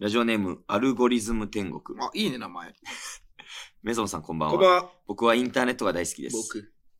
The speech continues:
Speaker 1: なのに、にちゃんやなんじぇが一番盛り上がってる時、僕はまだこの世に存在せず、
Speaker 2: おー。
Speaker 1: 最前線に立てていませんでした。
Speaker 2: なるほどね。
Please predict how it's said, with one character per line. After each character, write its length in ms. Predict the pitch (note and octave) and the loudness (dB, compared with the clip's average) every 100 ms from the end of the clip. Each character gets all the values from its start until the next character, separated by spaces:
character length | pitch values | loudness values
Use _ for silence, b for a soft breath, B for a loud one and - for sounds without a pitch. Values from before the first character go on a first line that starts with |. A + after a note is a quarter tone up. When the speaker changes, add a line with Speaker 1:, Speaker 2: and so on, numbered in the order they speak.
| _ _ _ _ - | _ _ _ _ -4
Speaker 1:
な 100 | F#2+ | -2
の 120 | F2 | -2
に、 220 | D2+ - - | -4 -8 -10
に 140 | G2 | -6
ち 100 | A2 | -2
ゃ 40 | A#2+ | -2
ん 100 | A2+ | 0
や 240 | G#2+ G#2 | -2 -2
な 120 | G2 G#2+ | -4 -4
ん 80 | |
じ 140 | G#2 A2 | -2 0
ぇ 120 | G2 | 0
が 200 | E2+ - | 0 -2
一 180 | - F#2+ | -6 -4
番 220 | G#2+ G#2+ | -2 0
盛 140 | G2+ G#2 | 0 2
り 40 | |
上 80 | G#2 | 2
が 60 | |
っ 60 | G#2+ | 0
て 100 | F2 | -2
る 80 | E2 | -6
時、 320 | F2 D#2 - _ _ _ _ - | -8 -10 -14 _ _ _ _ -8
僕 220 | G2 G#2+ | -2 2
は 140 | F2 | 2
ま 140 | D#2+ F#2 | 0 -2
だ 240 | E2+ - | -2 -4
こ 80 | F#2+ | -6
の 80 | G2 | -4
世 80 | G2 | -4
に 100 | E2+ | -4
存 220 | F#2 F2 | -8 -6
在 160 | E2+ E2 | -4 -4
せ 100 | F2 | -4
ず、 100 | C#2+ | 2
Speaker 2:
お 280 | F#3+ F3+ E3 | 4 4 4
ー。 20 | |
Speaker 1:
最 160 | A#2+ | 4
前 180 | A2+ A2+ | 2 0
線 180 | G2+ F2+ | -2 -6
に 80 | D#2 | -6
立 160 | G#2 | -8
て 40 | G2 | -6
て 60 | E2 | -6
い 60 | |
ま 80 | E2+ | -6
せ 100 | F#2+ | -6
ん 60 | E2 | -6
で 80 | |
し 60 | D2+ | -6
た。 60 | C3+ | -6
Speaker 2:
な 60 | |
る 60 | C3+ | -6
ほ 80 | C#3 | -6
ど 80 | |
ね。 160 | C#3 | -6